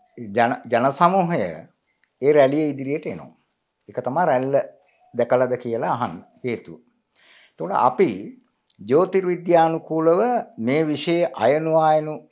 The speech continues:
ඉගෙනගත්ත ශිෂ්‍යෙක් පවා තේරුම් ගන්න ගත යුතු මූලික කාරණයක් හැටියට අපි මේ පුද්ගල චරිතවල තියෙන, අ, ජන්මපත්‍ර විශ්ලේෂණයට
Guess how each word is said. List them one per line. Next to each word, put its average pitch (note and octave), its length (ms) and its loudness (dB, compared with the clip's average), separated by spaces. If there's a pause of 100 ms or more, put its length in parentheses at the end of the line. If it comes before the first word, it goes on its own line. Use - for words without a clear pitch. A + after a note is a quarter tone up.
ඉගෙනගත්ත C3+ 580 0
ශිෂ්‍යෙක් B2 600 -8
පවා A2+ 280 2
තේරුම් A2+ 360 -2
ගන්න G2+ 180 -4 (120)
ගත G#2+ 220 -6
යුතු G#2+ 260 -6
මූලික G#2 320 -8
කාරණයක් F#2+ 560 -8
හැටියට A#2 400 -6 (1000)
අපි F3+ 260 4
මේ G3 260 0 (280)
පුද්ගල C#3 500 2
චරිතවල E3 640 2
තියෙන, E3 360 -4
අ, - 1200 -10 (400)
ජන්මපත්‍ර D3+ 800 2 (100)
විශ්ලේෂණයට D3+ 840 -4